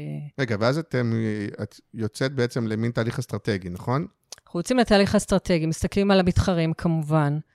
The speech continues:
Speaker 2: מסתכלים, אה, בוחנים את, אה, מה שנקרא הסיסמוגרף החברתי, התרבותי, השיח ברשת, אה,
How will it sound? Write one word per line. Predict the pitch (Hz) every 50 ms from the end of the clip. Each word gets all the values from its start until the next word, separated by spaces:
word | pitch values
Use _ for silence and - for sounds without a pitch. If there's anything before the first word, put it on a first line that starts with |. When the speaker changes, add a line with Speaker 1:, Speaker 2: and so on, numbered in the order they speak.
| _ _ _ _ -
Speaker 2:
מסתכלים, | 185 - - 170 - - 175 180 180 180 180 180 180 185
אה, | 190 - - 185 180 175 170 170 165 165 160 160 160 160 165
בוחנים | 160 170 - - - 180 170 170 180 175 175 180
את, | 175 165 - _ - -
אה, | 180 170 165 160 160 160 - _ _ _ _ _ _ -
מה | 165
שנקרא | - 190 175 170 170 - - - 175 170 170
הסיסמוגרף | 165 160 - - - - - 185 175 156 180 180 190 202 - -
החברתי, | - - 202 175 156 156 160 160 151 - - 202 196 185 170 165 _ - - _ _ _
התרבותי, | - 160 165 165 165 160 - - 175 165 160 147 175 170 160 - - 202 202 196 185 175 170 156 - _ _ _ _ _ -
השיח | - 170 165 165 160 - - - 202 185 -
ברשת, | - 180 190 180 175 196 196 185 - - - 180 170 156 151 147 _ - -
אה, | 170